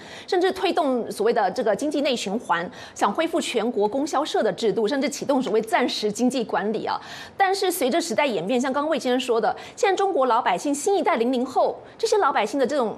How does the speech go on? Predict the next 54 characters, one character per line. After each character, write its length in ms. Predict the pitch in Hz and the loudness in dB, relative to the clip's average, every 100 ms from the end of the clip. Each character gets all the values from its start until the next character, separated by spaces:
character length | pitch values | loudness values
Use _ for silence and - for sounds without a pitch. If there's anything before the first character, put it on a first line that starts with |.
| - | 0
年 140 | 247 | 2
轻 200 | 277 - | 2 2
人 100 | 370 | 2
的 80 | 254 | 2
这 100 | 254 | 2
种 120 | 262 | 0
赖 280 | 226 403 277 | 2 2 2
挠 300 | 202 190 175 208 | 0 0 0 -2
性， 360 | - 339 202 - - | -2 -2 -2 -6 -4
还 140 | 277 | 0
有 100 | 196 | 2
服 360 | - - 214 349 | 0 -2 0 0
从 280 | 330 214 | 0 -2
性， 280 | 240 359 254 | 0 0 -2
是 140 | 233 466 | -2 -2
否 100 | 208 | -2
还 140 | 214 | 0
能 140 | 226 | 0
跟 200 | 339 339 | 0 -2
以 160 | 277 196 | -2 -2
前 240 | - 202 | -4 -2
的 140 | 294 330 | 0 0
中 140 | 254 | 0
国 120 | 233 202 | 0 2
老 120 | 190 | 0
百 160 | 202 | -2
姓 180 | 135 208 | -2 -4
相 240 | 196 185 190 | -2 -4 -2
比？ 180 | 180 - - - | -6 -8 -12 0
有 100 | 240 | 2
人 140 | 233 - | 2 0
评 160 | 262 | 0
估 140 | 269 311 | 0 2
说， 140 | 302 | 0
别 100 | 233 | 0
说 200 | - 294 | 2 2
这 100 | 294 | 2
个 100 | 262 | 0
吃 220 | 254 339 | 0 -4
草 180 | 330 - | -2 -2
可 160 | - 247 | 0 0
以 40 | |
活 220 | 208 170 | 0 -2
一 80 | 220 | 0
年， 140 | 233 208 | 0 -2
可 120 | 185 | -4
能 100 | 185 | -2
三 200 | - 359 | 0 0
个 80 | 294 | 0
月 160 | 269 220 | 0 2
都 140 | 233 | 0
活 180 | 226 190 | -2 -2
不 140 | 247 | 0
了。 180 | 190 | 0